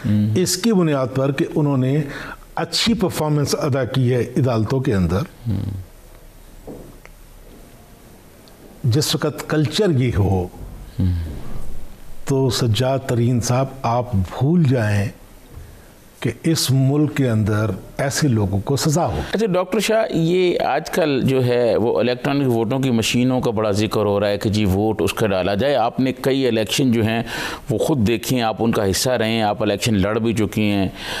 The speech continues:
Speaker 1: आप क्या समझते हैं कि ये जो, अम, election की मशीन, जो electronic machine है,
Speaker 2: हम्म।
Speaker 1: इससे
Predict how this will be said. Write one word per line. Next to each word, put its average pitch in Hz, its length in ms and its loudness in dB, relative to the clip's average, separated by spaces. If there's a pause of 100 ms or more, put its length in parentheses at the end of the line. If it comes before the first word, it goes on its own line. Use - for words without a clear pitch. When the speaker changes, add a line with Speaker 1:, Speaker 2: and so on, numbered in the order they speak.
(220)
Speaker 1:
आप 196 300 -4
क्या 190 200 2
समझते 160 480 0
हैं 196 200 2
कि 185 100 -2
ये 151 200 2
जो, 156 220 4
अम, 101 600 2
election 113 380 0
की 131 120 0
मशीन, 107 340 2
जो 117 120 4
electronic 131 460 0
machine 135 460 2
है, 92 200 0 (220)
Speaker 2:
हम्म। 117 140 4
Speaker 1:
इससे 160 500 2